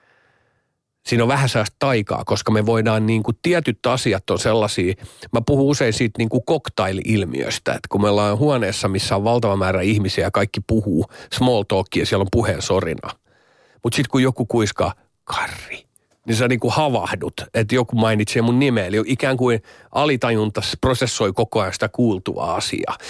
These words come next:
Ja tää on niinku se, minkä kanssa räppäri ja lyyrikko on niinku tekemisissä, että minkälaisia asioita, mitkä asiat meillä niinku puhuttelee meidän tietos-, tietosta mieltä ja mitkä asiat puhuttelee meidän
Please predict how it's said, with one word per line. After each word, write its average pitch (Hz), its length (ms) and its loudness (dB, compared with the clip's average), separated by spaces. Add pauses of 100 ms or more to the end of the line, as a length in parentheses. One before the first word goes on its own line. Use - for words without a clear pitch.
(140)
Ja 113 80 2
tää 185 160 2
on 185 80 2
niinku 127 200 0
se, 127 140 0
minkä 120 280 2 (160)
kanssa 117 320 0
räppäri 120 460 0
ja 110 100 4
lyyrikko 117 440 0
on 98 80 -4
niinku 101 220 -2
tekemisissä, - 720 -2
että - 140 -4
minkälaisia 139 520 2 (460)
asioita, 113 560 0 (180)
mitkä 165 280 0
asiat 120 300 0
meillä 123 180 4
niinku 117 260 0
puhuttelee 120 640 2 (180)
meidän 113 280 2
tietos-, 156 540 0
tietosta 139 560 0 (360)
mieltä 113 340 2
ja 104 80 4
mitkä 113 300 0
asiat 110 320 0
puhuttelee 113 400 2
meidän 113 240 4